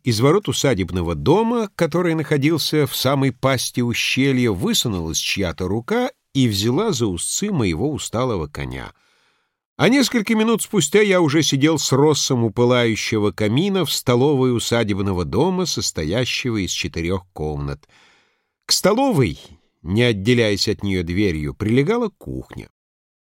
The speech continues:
В ней я мельком увидел коренастого человека с обветренным лицом, с профессиональной уверенностью расхаживающего вокруг раскаленной плиты.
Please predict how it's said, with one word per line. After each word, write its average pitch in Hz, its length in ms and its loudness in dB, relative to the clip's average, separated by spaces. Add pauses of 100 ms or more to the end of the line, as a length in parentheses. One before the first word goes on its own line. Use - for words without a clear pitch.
(480)
В 101 140 0
ней 240 160 6
я 202 160 6
мельком 233 680 2
увидел 208 540 2
коренастого 170 680 2
человека 151 560 2
с - 100 2
обветренным 98 640 0
лицом, 151 560 0 (440)
с - 160 -8
профессиональной 143 760 2
уверенностью 175 720 2
расхаживающего 147 1040 2
вокруг 120 400 0
раскаленной 92 680 -2
плиты. - 540 -10